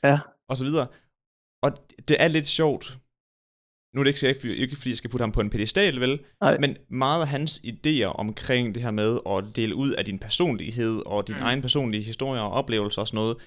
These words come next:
Speaker 2: det har formet ret meget nutidens LinkedIn, i hvert fald i Danmark.
Speaker 1: Det har det. Det har det.
Speaker 2: Der er, altså, du er sådan, og jeg har ikke noget imod det. Der er mange, der er sådan, "Ah, men LinkedIn, det er den nye Facebook," og sådan noget.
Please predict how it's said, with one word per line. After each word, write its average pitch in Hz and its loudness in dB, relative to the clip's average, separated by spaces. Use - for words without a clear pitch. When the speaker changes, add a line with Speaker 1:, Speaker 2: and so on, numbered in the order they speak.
Speaker 2:
det 139 6
har 151 -4
formet 127 2
ret 123 0
meget 117 0
nutidens 123 0
LinkedIn, 110 2
i 85 -6
hvert 117 2
fald 110 0
i 107 0
Danmark. 123 2
Speaker 1:
Det 131 -4
har - -18
det. - -20
Det 131 6
har 123 4
det. 117 -4
Speaker 2:
Der 156 2
er, 143 0
altså, 165 -4
du 160 2
er 156 2
sådan, 143 -6
og 117 2
jeg 123 4
har 123 4
ikke 190 4
noget 165 0
imod 170 2
det. 107 -2
Der 117 4
er 120 4
mange, 135 4
der 117 6
er 110 4
sådan, 120 -4
"Ah, 160 2
men 147 4
LinkedIn, 156 2
det 151 2
er 135 0
den 123 -6
nye 143 0
Facebook," 143 -2
og 127 -4
sådan 120 -2
noget. 120 -2